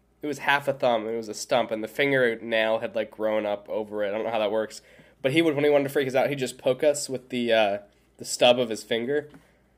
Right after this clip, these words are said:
And it felt like a finger. Like, it wasn't, it wasn't, like, some horrible, like, bloody mess, but it was just always unnerving to see half a thumb.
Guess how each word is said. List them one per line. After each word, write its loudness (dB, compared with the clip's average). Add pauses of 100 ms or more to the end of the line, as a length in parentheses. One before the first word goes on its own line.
(420)
And 6
it 8
felt 8
like 6
a 4
finger. 4
Like, 4
it 6
wasn't, 4 (540)
it 0
wasn't, 6
like, 6
some -4
horrible, 4
like, 2
bloody 2
mess, 2
but -10
it -4
was -6
just -6
always 2
unnerving 0 (1080)
to -12
see -2
half 2
a 0
thumb. -2